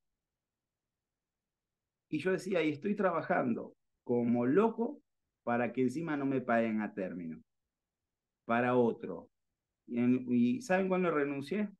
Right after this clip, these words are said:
Cuando un día levanté una factura de once aire acondicionados que se había comprado el presidente de ese lugar.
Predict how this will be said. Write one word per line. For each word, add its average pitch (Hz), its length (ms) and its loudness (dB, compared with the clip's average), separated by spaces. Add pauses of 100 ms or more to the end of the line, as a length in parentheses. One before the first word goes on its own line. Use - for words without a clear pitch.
(140)
Cuando 127 220 0
un 131 120 0
día 156 140 -2
levanté 139 320 0
una 143 140 -2
factura 139 500 -2
de 127 160 0
once 143 300 -4
aire 131 260 0
acondicionados 117 720 -2
que 117 100 -8
se 110 100 -6
había 113 240 -2
comprado 110 420 -2
el 104 100 -4
presidente 107 640 -4
de 101 100 0
ese 101 160 -8
lugar. 90 300 -10